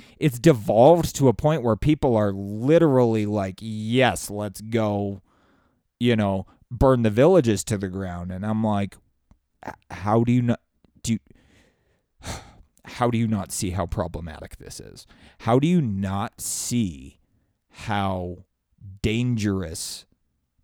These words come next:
of a road this is to go down?" And I got into this as well with my, uh, serious post, um, that was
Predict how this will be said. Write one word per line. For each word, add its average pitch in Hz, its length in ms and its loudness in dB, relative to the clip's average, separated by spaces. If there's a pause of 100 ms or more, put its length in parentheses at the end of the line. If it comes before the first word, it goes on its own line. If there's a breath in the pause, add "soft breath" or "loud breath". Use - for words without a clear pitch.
(140)
of 101 160 -2
a 110 60 2
road 117 560 4 (100)
this 113 300 -4
is 107 220 -2
to 120 100 -2
go 120 240 4
down?" 76 440 -4
And 98 120 -6
I 98 80 -4
got 107 240 0
into 110 200 2
this 104 360 0
as 98 180 -4
well 110 560 2 (640 soft breath)
with 110 520 0 (180)
my, 117 540 0 (100)
uh, 101 460 2 (640)
serious 165 1000 0 (100)
post, 104 540 -6 (640)
um, 98 420 0 (640)
that 110 380 -2
was 104 420 0